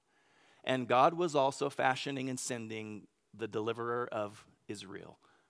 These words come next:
That was true too. So if we have two options of factual stories, let's make sure we're syncing up with the story that God is telling.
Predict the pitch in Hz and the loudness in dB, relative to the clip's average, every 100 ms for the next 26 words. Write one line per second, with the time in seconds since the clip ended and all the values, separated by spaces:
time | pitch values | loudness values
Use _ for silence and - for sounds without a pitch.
0 | _ - 123 101 90 - - - 104 - | _ 2 2 2 -8 -8 -12 -12 -12 -10
1 | - - - _ _ _ _ _ _ - | -10 -10 -16 _ _ _ _ _ _ -6
2 | 131 131 139 147 196 - 190 156 156 - | -2 -2 0 2 2 2 2 6 6 4
3 | 135 127 120 120 - 151 156 - 135 127 | -6 -2 -2 -2 4 4 4 -2 -6 -6
4 | - 139 127 117 107 131 - 147 139 - | -4 -2 0 -2 -2 -4 -2 -6 -6 -6
5 | 160 127 123 139 135 127 120 - 120 120 | -4 -4 -4 -6 -6 -6 -6 -6 -12 -10
6 | - 117 107 110 123 147 156 110 - - | -10 -6 -6 -8 -10 -8 -8 -10 -14 -10
7 | 87 76 | -12 -12